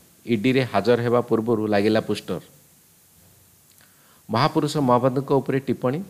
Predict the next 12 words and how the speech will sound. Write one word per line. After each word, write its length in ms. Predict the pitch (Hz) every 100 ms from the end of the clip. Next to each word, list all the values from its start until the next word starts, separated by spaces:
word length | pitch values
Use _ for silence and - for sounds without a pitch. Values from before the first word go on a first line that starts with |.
| -
ପଶ୍ଚିମବଙ୍ଗଠାରୁ 760 | 104 - 139 127 127 127 131 120
ଆସାମ 300 | 98 127 120
ପର୍ଯ୍ୟନ୍ତ 380 | 117 113 117
ହିଂସା, 400 | 120 110 98 135 175 - -
ଟ୍ରେନରେ 420 | 120 120 107 117
ଭଙ୍ଗାରୁଜା। 580 | 98 104 107 98 82 73 - - - - - - - - - - - _ - _ _ _
ରାଷ୍ଟ୍ରପତି 600 | 104 113 - 156 156 143
ନିର୍ବାଚନ 540 | 139 120 127 135 139 135
ଲଢ଼ିବେ 360 | 117 107 127
ଲାଲୁ 260 | 127 101 113
ପ୍ରସାଦ 340 | 113 120 127 107
ଯାଦବ, 340 | 101 92